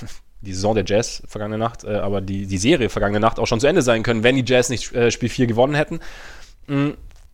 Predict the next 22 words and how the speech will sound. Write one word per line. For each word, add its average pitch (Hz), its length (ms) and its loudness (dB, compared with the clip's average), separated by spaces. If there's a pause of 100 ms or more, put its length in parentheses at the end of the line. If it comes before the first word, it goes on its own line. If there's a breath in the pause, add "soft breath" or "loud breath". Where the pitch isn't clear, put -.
(160)
wie, 165 260 -6 (140)
wie, 180 280 -6
wie 196 100 -4
kann 202 420 -4 (1040)
Utah, 156 540 0 (140)
äh, 127 140 4
Houston 160 460 0
Utah 151 260 2
so 139 120 0
dominieren? 139 420 -2
Also 113 220 -2
warum? 139 340 2 (320)
Was, - 260 0
was, 135 220 -2
was 143 160 2
war 151 100 4
für - 120 0
dich - 180 0
so, 147 360 4
so 127 160 0
der 127 140 4
Hauptgrund? 110 840 -2